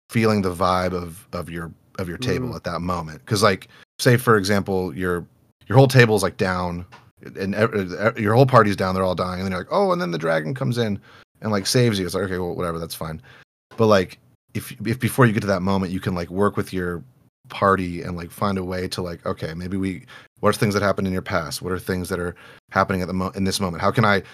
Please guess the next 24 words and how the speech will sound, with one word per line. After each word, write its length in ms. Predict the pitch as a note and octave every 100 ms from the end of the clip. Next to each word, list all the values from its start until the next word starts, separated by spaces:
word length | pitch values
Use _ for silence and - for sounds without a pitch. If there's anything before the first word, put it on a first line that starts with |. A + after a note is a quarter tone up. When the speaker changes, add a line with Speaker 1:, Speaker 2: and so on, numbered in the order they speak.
| -
Speaker 1:
bend 160 | C3 C3
these 140 | B2+
rules 180 | A#2+ A2+
ever 160 | G#2+ G#2+
so 160 | A2+
slightly 320 | G#2 G#2+ F#2+ F#2+
to, 120 | G2
like, 220 | F2+ - _ _ _ _ _
to, 100 | -
to 300 | F#2 - F#2+ D#2+ - - - G#2
give 240 | A#2 B2+
you 80 | C3
this 180 | A2+ -
op-, 320 | G#2 G#2 -
this 140 | G#2 -
opportunity 600 | G2+ G2+ - G2 F#2 F2+
to 160 | -
be 140 | F#2 F2+
really 260 | G2 F#2+
cool 380 | E2+ G2+ F#2 F2+
and, 100 | E2+
like, 160 | E2+ D#2+
go 180 | G2
beyond 540 | F2 F#2 F#2 F2+ F2